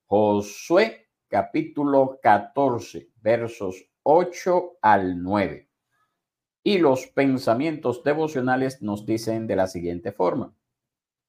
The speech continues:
Muchas personas comienzan la vida con ímpetu, solo para después perder aquello que los hizo exitosos. Quizá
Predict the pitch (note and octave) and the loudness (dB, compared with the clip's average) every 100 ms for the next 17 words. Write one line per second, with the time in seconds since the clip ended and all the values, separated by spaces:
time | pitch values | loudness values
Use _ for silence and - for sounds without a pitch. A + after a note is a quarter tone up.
0 | _ _ _ _ _ _ _ _ _ _ | _ _ _ _ _ _ _ _ _ _
1 | - A2 B3 - D#3+ - E3 C#3+ G3 G3 | 0 4 4 6 6 6 4 4 2 4
2 | F3+ F3 D#3+ F#3 F#3 F#3 E3+ D#3+ F3+ F3+ | 2 2 2 2 2 4 6 6 8 8
3 | E3+ E3 D#3+ G#3 A3 G3+ E3+ - A2+ - | 6 4 2 0 0 0 0 0 0 0
4 | F2+ - _ _ _ _ - A#2+ C#3 C#3+ | -6 -10 _ _ _ _ 0 4 8 8
5 | C#3+ C#3 C#3 C#3 - C#3 C3 - B2+ A#2+ | 10 10 8 4 0 2 2 2 0 2
6 | C3 C3+ B2+ - B2 A#2+ A#2 A#2+ A2 A2 | 4 6 4 2 0 2 0 0 -2 -2
7 | - A#2+ A2+ - A2+ G#2 A2+ - - A2 | -4 -6 -6 -2 0 2 -2 -6 -8 -6
8 | G#2 G#2+ G#2 G#2 F#2 E2 - - - _ | -4 0 0 -2 -6 -8 -12 -20 -20 _
9 | _ _ _ _ _ _ _ _ _ G2 | _ _ _ _ _ _ _ _ _ -8
10 | F2+ - C3 C#3+ D3 - - | -4 6 10 12 10 8 -2